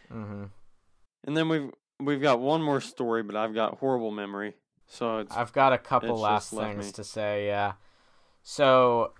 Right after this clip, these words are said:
Speaker 1: I'm sure you guys remember the last caravan. It wasn't too long ago. Around, it was in November when they came up to the U S. But now, there is a new U S bound caravan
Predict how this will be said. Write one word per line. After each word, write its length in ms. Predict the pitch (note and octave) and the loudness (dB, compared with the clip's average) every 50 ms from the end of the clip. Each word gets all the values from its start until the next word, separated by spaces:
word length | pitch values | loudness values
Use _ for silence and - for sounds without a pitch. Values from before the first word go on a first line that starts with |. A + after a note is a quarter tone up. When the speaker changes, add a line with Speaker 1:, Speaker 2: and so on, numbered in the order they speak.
| - - - | -16 -2 0
Speaker 1:
I'm 160 | C3 C3 B2+ | 0 0 0
sure 200 | - - D#3 C#3+ | 0 -2 0 2
you 160 | C3+ C3 B2 | 2 2 2
guys 320 | G#2+ A#2+ A#2 A2+ A2 G#2+ A2+ | 4 4 4 4 4 0 -2
remember 380 | A2+ A2 G#2+ G#2 G#2 G2+ G#2 | -4 -2 0 -2 -2 -2 -4
the 140 | F2+ A2 G2 | -4 -2 2
last 400 | G2 G#2 G#2+ G#2+ G#2 - - - | 4 4 4 4 2 0 -6 -14
caravan. 640 | - - A2+ G#2 G2+ G2+ G2+ G2 G2+ F#2+ F#2+ G2 G2+ | -10 -6 -4 -2 0 0 -2 -2 -4 -6 -4 -4 -4
It 120 | A2+ A2+ - | -4 -4 -2
wasn't 420 | A#2+ A2+ G2+ G#2+ G#2+ G2+ - - | -2 -4 -4 -4 -10 -12 -14 -10
too 200 | - A#2 G#2 G2 | -8 -6 -4 -4
long 300 | G2+ F#2+ F#2 F2+ F2+ F#2+ | -2 -2 -2 -4 -4 -8
ago. 460 | F#2+ F#2 F#2+ G2+ F#2+ F#2+ G2+ G#2 A2 - - - - - | -10 -8 -6 -4 -4 -2 -2 -4 -6 -10 -16 -20 -12 -6
Around, 480 | A2 A2+ A2 G#2+ G#2 G2+ G2+ G2+ G2+ - - - - | -4 -2 0 0 0 -2 -4 -6 -10 -12 -14 -14 -8
it 120 | - A#2+ A2+ | -6 -4 -4
was 180 | A#2 A2+ A2 | -2 -4 -4
in 160 | A2 G#2+ A2 | -4 -4 -2
November 680 | A2+ A2+ A2+ G#2+ A2 G2+ F#2+ F#2+ F#2+ G2+ G2+ G#2 G#2+ - - - - _ _ - - - - | -2 -2 -2 -2 -4 -4 -6 -4 -4 -4 -4 -4 -6 -10 -16 -20 -20 _ _ -20 -20 -20 -10
when 200 | - A2+ A2 A2+ | -8 -8 -6 -6
they 100 | A2 G#2 | -6 -8
came 280 | - - A#2 A2 G#2 G2+ | -8 -8 -8 -6 -4 -4
up 200 | G2+ G2+ G2+ - | -6 -6 -6 -10
to 100 | - G#2 | -12 -10
the 120 | G2 G2+ | -8 -8
U 200 | G2+ G2 G2 G2 | -8 -6 -6 -4
S. 320 | G2 G2 G#2 A2 - - - - _ _ _ _ _ | -4 -6 -6 -8 -12 -18 -20 -20 _ _ _ _ _
But 160 | - A#2 - - | -6 -6 -6 -4
now, 500 | A#2 B2+ D3 D#3+ D3+ B2 G#2 G2+ G2+ - - - | -4 -2 0 0 2 2 0 0 -4 -8 -10 -6
there 160 | A#2 A#2 A#2 | -4 -4 -4
is 120 | A#2 G#2+ | -4 -4
a 80 | A#2 A2+ | -6 -6
new 280 | A2+ A2+ A#2+ B2 A#2+ | -6 -6 -6 -6 -6
U 360 | A#2 A2 G2+ G#2 A#2 A#2+ A2+ A2+ | -6 -8 -8 -6 -6 -2 0 0
S 200 | A#2 A#2 - - | 0 0 -2 -4
bound 420 | - A#2+ A#2 A#2 A#2 A2+ G#2+ G#2 | -2 -2 0 0 0 -4 -6 -10
caravan 800 | - - - A#2+ A#2+ A#2 A2+ A2 G2 G#2 F#2+ F#2 F#2+ G2 G2 G2+ | -14 -10 -6 -2 0 0 0 0 -2 -6 -8 -8 -10 -12 -12 -14